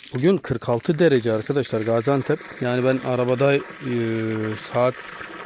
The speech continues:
üç dört gibiydi. Arabada kırk altı dereceyi gösteriyordu. Evet, çaparı suladım. Sırılsıklam ettim. Biraz daha sulayayım.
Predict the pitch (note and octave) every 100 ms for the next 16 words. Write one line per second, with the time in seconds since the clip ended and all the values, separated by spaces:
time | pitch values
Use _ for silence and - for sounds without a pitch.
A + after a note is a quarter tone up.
0 | - - C3+ - D3+ D#3 - B2+ A#2 A2+
1 | D3+ B3+ - - - - - - - -
2 | C3+ C3 B2+ E3+ F3 D3+ - D3 E3+ E3
3 | D3+ C#3 D#3 E3+ C#3+ - B2+ A2+ A#2 F3+
4 | F#3 - - - - - - - - -
5 | - - - - - - - - - C#3
6 | C#3 A2+ - B2 C#3 C#3 C#3+ D#3 D3+ D#3
7 | D#3+ B2+ - - - - - - - -
8 | - - - - - - - - - D3+
9 | E3+ F3 - - D3 C3 - A#2 C3+ C3
10 | A2+ B2 A#2+ A#2 A2+